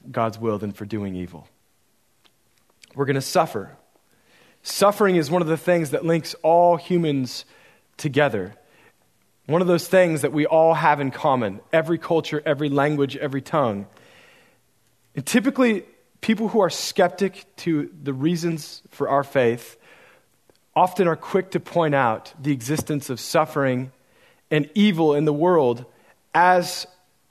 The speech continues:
an argument against God's existence.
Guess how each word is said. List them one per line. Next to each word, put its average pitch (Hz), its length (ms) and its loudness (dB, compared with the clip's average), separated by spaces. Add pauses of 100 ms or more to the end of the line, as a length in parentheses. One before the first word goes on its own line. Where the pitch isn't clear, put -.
(640)
an 165 120 2
argument 202 640 4
against 202 680 0 (120)
God's 170 400 2
existence. 135 960 -6